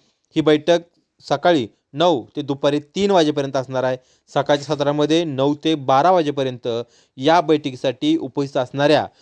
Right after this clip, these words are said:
सर्व सदस्यांनी आपली ओळख करून द्यायची आहे. म्हणजेच आपण आपलं नाव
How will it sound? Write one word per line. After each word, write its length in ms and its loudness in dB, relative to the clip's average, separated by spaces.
सर्व 420 4
सदस्यांनी 540 -2
आपली 340 -2
ओळख 340 4
करून 240 0
द्यायची 280 -2
आहे. 320 -2
म्हणजेच 600 -2
आपण 400 -2
आपलं 320 0
नाव 280 2